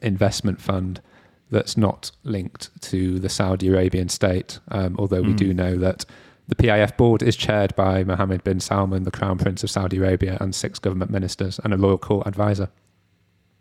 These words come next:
Speaker 2: Everyone needs a hobby, Adam. Nothing wrong
Speaker 1: Yeah.
Speaker 2: with that. <laughs> All right. Well,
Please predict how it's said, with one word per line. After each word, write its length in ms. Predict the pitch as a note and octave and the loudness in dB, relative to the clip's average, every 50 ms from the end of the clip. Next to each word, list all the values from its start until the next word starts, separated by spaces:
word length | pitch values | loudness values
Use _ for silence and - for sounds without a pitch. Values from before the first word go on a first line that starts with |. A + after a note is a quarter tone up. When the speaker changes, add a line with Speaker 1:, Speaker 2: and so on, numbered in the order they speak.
| _ - | _ -2
Speaker 2:
Everyone 320 | - E3 E3 D#3+ E3+ E3+ | 0 2 4 4 4 4
needs 160 | E3+ E3+ D#3 | 4 2 4
a 60 | - C#3+ | 4 4
hobby, 320 | D3 E3+ E3 C3+ B2+ B2 | 4 4 4 4 4 4
Adam. 220 | A#2 A#2 C#3 D3+ - - _ _ _ _ - - - - - - - - | 4 2 2 0 -4 -8 _ _ _ _ -20 -20 -20 -20 -20 -20 -16 -14
Nothing 300 | C3+ C3+ - - - C3+ | -14 -14 -14 -12 -10 -8
wrong 100 | B2 B2 | -6 -2
Speaker 1:
Yeah. 340 | D3 B2+ - - G#2 - - - | 0 0 2 2 0 -2 0 2
Speaker 2:
with 180 | G3+ E3+ - - - - - - C3+ - - - A#2 - - - - - _ _ - - | 0 0 0 0 -4 -4 -2 -4 -6 -4 -4 -8 -8 -8 -8 -20 -20 -20 _ _ -14 -14
that. 160 | - - - - | -14 -14 -14 -16
<laughs> 100 | - - | -10 -4
All 160 | - A2 G#2+ G#2+ | 0 0 2 2
right. 200 | G2+ F#2+ F2+ - _ _ - | 2 0 -2 -4 _ _ 0
Well, 220 | - G#2+ G#2+ - | 2 2 2 2